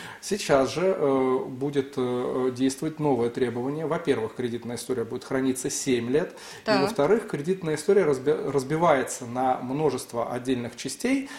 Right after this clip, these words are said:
Speaker 1: и семилетний срок хранения действует в отношении каждой конкретной записи в вашей кредитной истории.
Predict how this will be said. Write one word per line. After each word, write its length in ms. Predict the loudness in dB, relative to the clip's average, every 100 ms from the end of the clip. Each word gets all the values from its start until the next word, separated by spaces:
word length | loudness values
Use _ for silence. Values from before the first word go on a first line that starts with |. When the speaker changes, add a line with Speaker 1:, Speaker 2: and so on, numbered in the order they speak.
| -16 -2
Speaker 1:
и 360 | 0 4 2 2
семилетний 720 | -6 -2 0 2 2 2 0
срок 400 | -4 2 4 4
хранения 600 | 0 -4 -4 0 0 0 -2
действует 560 | -2 -2 0 0 0
в 100 | -6
отношении 600 | -4 -2 -2 -2 -2 -2
каждой 600 | -4 4 6 6 4 -6
конкретной 800 | -8 -6 -4 2 2 2 -2 -10
записи 560 | -4 0 0 0 -6 -6
в 100 | -4
вашей 280 | -2 -2 -4
кредитной 600 | -6 -6 -6 -6 -8 -6
истории. 480 | -6 0 0 0